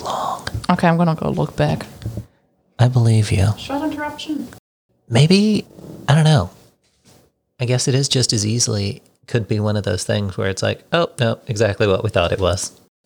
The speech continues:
Speaker 1: And I could just be overthinking it way too much. But hey, uh,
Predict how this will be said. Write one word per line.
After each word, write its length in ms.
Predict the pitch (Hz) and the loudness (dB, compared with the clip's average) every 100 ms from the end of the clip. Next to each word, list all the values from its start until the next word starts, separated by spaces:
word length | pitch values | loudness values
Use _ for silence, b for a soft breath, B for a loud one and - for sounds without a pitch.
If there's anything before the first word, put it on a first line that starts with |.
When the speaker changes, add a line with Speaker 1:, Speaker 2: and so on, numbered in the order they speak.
| _ - | _ 0
Speaker 1:
And 100 | 104 | 0
I 60 | |
could 200 | 95 104 | 2 0
just 200 | - 95 | 0 0
be 120 | 98 95 | 0 0
overthinking 640 | 98 95 - 95 90 95 | 0 0 -2 -4 -2 -4
it 120 | 92 | -2
way 200 | 98 92 | 0 0
too 160 | - 92 | 0 0
much. 400 | 90 92 - - - _ _ _ _ - | 2 2 -2 -6 -12 _ _ _ _ 0
But 200 | 165 165 | 2 4
hey, 360 | 202 147 - - - _ _ _ | 4 4 0 -10 -20 _ _ _
uh, 400 | 113 95 90 95 | 2 4 2 -2